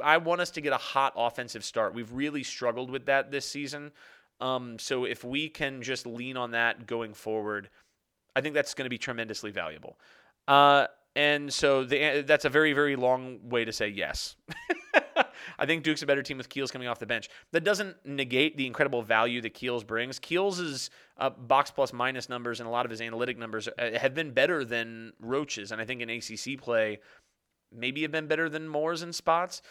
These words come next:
So I'm, I'm not trying to diss him. I just think that the role allocation works really well with him coming off the bench, with Roach starting the game.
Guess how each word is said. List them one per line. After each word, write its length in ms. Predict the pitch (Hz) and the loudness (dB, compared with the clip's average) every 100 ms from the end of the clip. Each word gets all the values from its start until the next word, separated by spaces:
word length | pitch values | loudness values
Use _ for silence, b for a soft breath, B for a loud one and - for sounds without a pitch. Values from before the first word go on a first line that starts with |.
| B | B
So 220 | - 196 147 | -2 0 4
I'm, 220 | 156 113 | 4 4
I'm 160 | 143 | 0
not 180 | 160 160 | 0 0
trying 240 | - 156 139 | -2 -4 -4
to 60 | |
diss 300 | 120 127 120 | -2 -2 -2
him. 200 | 143 127 | -4 -2
I 120 | 110 117 | 0 -2
just 200 | 123 - | -4 -8
think 180 | 131 | -10
that 120 | 120 113 | -8 -8
the 80 | |
role 280 | 107 117 117 | -2 0 2
allocation 600 | 104 101 - 110 104 104 | 2 0 -2 -4 -4 -6
works 320 | 107 104 - | -4 -4 -6
really 360 | 110 110 110 110 | -8 -8 -8 -8
well 480 | 98 104 95 95 B B B | -2 -2 -2 -4 B B B
with 200 | 131 135 | 0 0
him 200 | 139 117 | 0 -2
coming 240 | - 117 110 | -4 -4 -4
off 140 | 104 | -4
the 60 | 98 | -2
bench, 340 | 107 104 - | -2 -2 -4
with 180 | 120 104 | -6 -4
Roach 300 | 113 104 - | -4 -4 -6
starting 420 | - 104 95 90 | -4 -4 -4 -10
the 80 | 82 | -14
game. 280 | - - | -14 -14